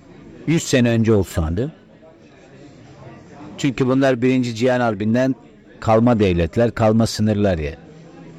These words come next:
Yüz sene önce çekilmiş operasyon hala devam ediyor. Kimse de buna itiraz etmiyor. Yok yani. Mesela Türkiye'nin dış politikasında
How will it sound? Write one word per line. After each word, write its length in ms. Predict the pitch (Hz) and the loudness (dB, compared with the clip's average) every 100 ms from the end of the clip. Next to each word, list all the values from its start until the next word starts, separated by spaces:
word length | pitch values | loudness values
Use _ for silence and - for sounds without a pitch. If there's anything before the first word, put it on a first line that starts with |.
| - - - - - - - - 139 | -20 -20 -20 -20 -20 -20 -20 -8 -2
Yüz 240 | 220 208 | 0 0
sene 280 | - 160 147 | 0 0 2
önce 240 | 139 131 | 0 0
çekilmiş 560 | - 185 147 147 135 - | 0 0 0 0 0 -2
operasyon 580 | 156 160 160 135 - 170 | -2 0 0 -2 -2 -2
hala 340 | 175 151 151 131 | 0 2 0 0
devam 340 | 139 139 117 | 0 0 0
ediyor. 300 | 90 82 78 - - - - - | -2 -8 -12 -16 -20 -20 -20 -14
Kimse 320 | - 156 - 113 | -4 -2 0 -2
de 100 | 113 | 0
buna 160 | 120 | 0
itiraz 420 | 117 - 113 107 | -2 0 0 2
etmiyor. 400 | 110 - 85 - - - - - - - - - - - - - - - - - - - | 0 -2 -4 -6 -16 -20 -20 -20 -20 -20 -20 -20 -20 -20 -20 -20 -20 -20 -20 -20 -10 0
Yok 300 | 180 240 120 | 0 2 0
yani. 200 | 95 87 | 0 0
Mesela 360 | 131 139 123 | 0 0 -2
Türkiye'nin 580 | 117 220 214 147 131 131 | -2 0 0 0 0 0
dış 180 | 190 - | -2 -2
politikasında 840 | 127 104 101 104 - 95 98 139 | -2 -2 -2 -4 -4 -2 0 0